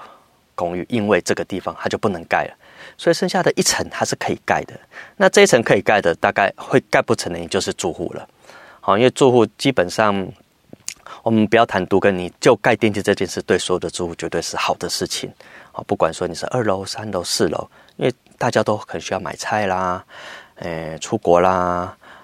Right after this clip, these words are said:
搬东西啦，这个都有时候都或多或少会用到电梯，所以这个一定是好的事情。但是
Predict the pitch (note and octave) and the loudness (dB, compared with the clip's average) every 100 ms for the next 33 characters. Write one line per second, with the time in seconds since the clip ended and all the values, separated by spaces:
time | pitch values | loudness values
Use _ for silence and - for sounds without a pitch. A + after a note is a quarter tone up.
0 | _ G2 G2+ G#2+ - A2+ G#2 F#2+ G2 G#2 | _ -2 2 2 4 6 6 4 -2 -6
1 | - G2+ F#2 G#2 F2+ - G2+ - A2+ - | -4 0 0 2 -2 0 -2 0 -4 -2
2 | D3+ C#3+ D3 B2+ D#2+ F2+ F2 E2+ E2 F2 | 0 2 2 -2 -2 -2 -4 -6 -6 -10
3 | - F2+ F#2+ - A2+ - F#2+ G2 - - | -8 -6 -4 -2 -2 -2 -4 -4 -6 -6
4 | - E2 - - - C3+ D3+ | -6 -6 -8 -8 2 2 4